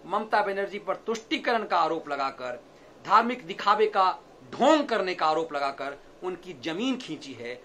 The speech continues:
और ये कहा है कि इस तरह के दिखावे राजनीतिक मंच पे नहीं होनी चाहिए, धर्म निजी मामला है और उसे वहीं तक रखा जाना चाहिए। निश्चित रूप से पीरजादा अब्बास सिद्दीकी के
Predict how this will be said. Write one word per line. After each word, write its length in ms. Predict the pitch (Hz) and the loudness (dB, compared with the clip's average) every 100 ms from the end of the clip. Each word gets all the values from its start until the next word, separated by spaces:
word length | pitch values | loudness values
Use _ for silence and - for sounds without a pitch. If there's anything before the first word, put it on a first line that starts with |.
| - - | -18 -4
और 140 | 151 | -4
ये 60 | 151 | -4
कहा 260 | 143 190 208 | 0 4 4
है 240 | 139 151 | 0 -6
कि 300 | - - 233 | -10 -14 -10
इस 120 | - | -8
तरह 140 | 180 160 | -6 -6
के 140 | 160 | -8
दिखावे 580 | 131 139 - 160 143 143 - | -12 -8 -2 -2 -4 -12 -12
राजनीतिक 580 | 139 160 160 156 165 196 | 0 2 2 0 -8 -10
मंच 300 | 120 151 180 | -6 -4 -4
पे 180 | - 143 | -8 -10
नहीं 200 | 131 165 | -8 -8
होनी 200 | 147 131 | -8 -10
चाहिए, 400 | 127 113 113 120 - - - - | -12 -14 -14 -16 -18 -20 -20 0
धर्म 220 | 208 220 170 - - | 2 2 0 -14 -14
निजी 420 | 143 180 247 285 | -6 -4 -2 0
मामला 360 | 240 170 147 139 | 2 0 0 -4
है 280 | 127 139 143 - - | -4 -8 -10 -14 -4
और 140 | 147 | -4
उसे 320 | 151 - 156 - - | -4 -10 -12 -12 -18
वहीं 360 | 127 147 147 190 | -10 -8 -6 -6
तक 140 | - 123 | -8 -8
रखा 280 | 113 - | -12 -12
जाना 220 | 110 104 101 | -12 -14 -16
चाहिए। 340 | - - - - - - | -18 -20 -20 -20 -20 -6
निश्चित 380 | 196 - 233 226 | -6 -6 -8 -6
रूप 120 | 220 | -6
से 320 | - 220 220 - - | -2 -4 -4 -14 -10
पीरजादा 460 | 254 285 233 208 202 | -4 0 2 4 4
अब्बास 540 | 196 170 - 190 190 | 4 0 6 6 6
सिद्दीकी 320 | 185 175 - | 0 -8 -10
के 260 | 165 170 170 | -8 -4 -4